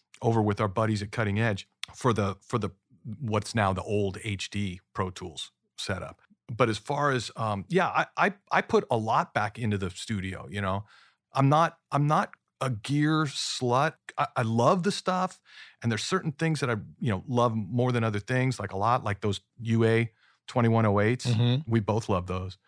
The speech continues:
Speaker 1: Um, and I did get a little kooky looking for those, uh, when they were, you know, when you could still find 'em. But I've been very careful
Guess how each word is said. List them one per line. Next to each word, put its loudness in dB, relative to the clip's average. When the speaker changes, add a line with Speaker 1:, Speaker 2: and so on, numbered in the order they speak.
Speaker 1:
Um, 0
and 4
I 4
did 2
get 2
a -10
little 0
kooky 2
looking 2
for 0
those, 0
uh, -14
when 2
they 2
were, -4
you -2
know, -2
when -2
you -2
could -4
still -2
find 0
'em. -10
But 2
I've 2
been 0
very 2
careful -2